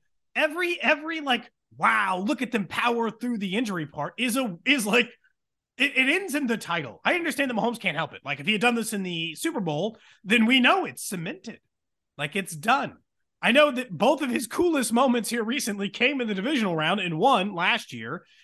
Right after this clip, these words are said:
ended short, and we could have been talking about the Grim Reaper. I, hon-, you know, this is gonna sound like way too early for this. Not even worried about the injury. I know that sounds crazy early for that, b-, but, you know, look, it's already, he got himself back in the game.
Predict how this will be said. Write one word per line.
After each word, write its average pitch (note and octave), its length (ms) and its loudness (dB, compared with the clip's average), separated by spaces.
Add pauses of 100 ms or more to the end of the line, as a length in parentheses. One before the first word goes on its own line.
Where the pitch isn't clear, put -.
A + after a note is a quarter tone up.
(300)
ended G#3 320 2
short, D4+ 280 0
and F#3 60 -6
we E3+ 80 -4
could G3+ 160 -2
have G3 60 -2
been F3+ 100 0
talking G3+ 340 0
about F3 140 -2
the D#3+ 80 -2
Grim D3+ 220 -2
Reaper. A#2 360 -8 (440)
I, D#4+ 300 6 (100)
hon-, G3+ 320 4
you F#3 120 -2
know, G#3 120 2
this A#3 160 -6
is F#3+ 80 -6
gonna E3 180 -2
sound D3+ 320 -2
like B2+ 180 -8
way D3+ 200 -4
too D3+ 180 -4
early D#3+ 160 0
for E3+ 140 -2
this. F3 260 -6 (520)
Not F3 200 4
even D#3 200 0
worried C3 180 -4
about A#2 160 -8
the A2 100 -14
injury. F2+ 340 -14 (640)
I A#3+ 60 8
know C#4 100 8
that D4 220 8
sounds D#4 300 4
crazy A#3+ 680 2
early E3 640 0
for E3 120 -2
that, D3+ 260 -2
b-, A3+ 200 -8
but, F4 120 2
you E4 140 6
know, B3+ 100 8
look, E3+ 280 -4
it's A#3+ 140 -2
already, G#3+ 640 6 (380)
he F3+ 60 -6
got G3+ 140 4
himself C4+ 280 0
back F#3+ 180 2
in A#3+ 60 -2
the A#3+ 80 -2
game. D3 400 -6